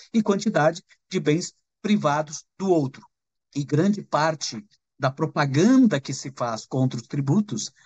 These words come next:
de fato, não é uma propaganda contra tributos, é uma propaganda contra o Estado.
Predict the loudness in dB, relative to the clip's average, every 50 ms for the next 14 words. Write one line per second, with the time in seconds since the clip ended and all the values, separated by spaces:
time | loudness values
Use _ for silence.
0 | -20 _ -4 -2 -2 0 0 0 0 2 2 4 6 8 8 6 6 2 0 -2
1 | -4 -6 -4 -2 -2 0 2 2 2 2 0 0 0 -2 -2 -2 -2 -4 -6 -4
2 | -6 -8 -6 -8 -10 -12 -12 -14 -16 -16 -16 _ _ _ _ 0 2 2 2 2
3 | 0 0 0 2 2 4 4 4 4 4 4 4 4 4 4 2 -2 -6 -2 0
4 | 0 0 0 -2 -6